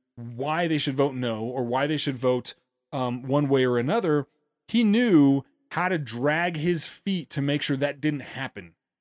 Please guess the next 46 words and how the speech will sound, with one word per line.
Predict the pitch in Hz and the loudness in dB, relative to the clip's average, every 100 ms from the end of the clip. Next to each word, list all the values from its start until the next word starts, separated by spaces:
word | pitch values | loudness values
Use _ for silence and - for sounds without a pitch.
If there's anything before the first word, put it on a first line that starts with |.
| - | -2
The | 143 | 2
merit | 151 180 151 | 6 6 6
motion | 147 143 139 135 123 _ _ _ | 4 4 2 -4 -8 _ _ _
was, | 139 135 139 - | -4 -4 -4 -10
I | 139 | -4
mean, | 139 135 127 | 0 0 -2
you | 160 | -2
know, | 139 | 0
some | - 180 | 2 4
of | |
you | 151 | 4
might | 147 | 2
have | 135 | 0
seen | - 190 175 | -2 -2 0
me, | 180 175 | 0 -2
I'm | 131 147 | -2 -4
trying | - 147 151 | 0 2 2
to | |
get | 147 165 | 2 2
up | |
to | 151 | 2
the | 147 | 0
mic | 170 180 | 0 0
and | 143 | 0
argue | 120 135 147 143 | 0 0 4 2
against | 123 135 160 - | 2 2 2 2
the | 160 | 2
merit | 180 160 | 4 2
motion. | 123 113 107 110 107 - _ _ - | 0 -4 -6 -8 -12 -16 _ _ -2
And | 151 147 | 0 2
he | 143 | 0
said, | 135 165 | 2 4
"Oh, | 139 139 | 4 4
we're | 139 151 | 4 4
out | 151 | 4
of | 147 | 2
time | 165 139 117 | 4 4 2
now. | 104 92 | -2 -6
We're | 113 | 0
out | 127 | 0
of | 139 | 0
time. | 160 143 | -2 -2
We | 127 | -2
can't | 147 143 | 0 2
argue | 131 120 110 | 2 0 -2
anymore." | 107 101 98 95 | -8 -10 -12 -16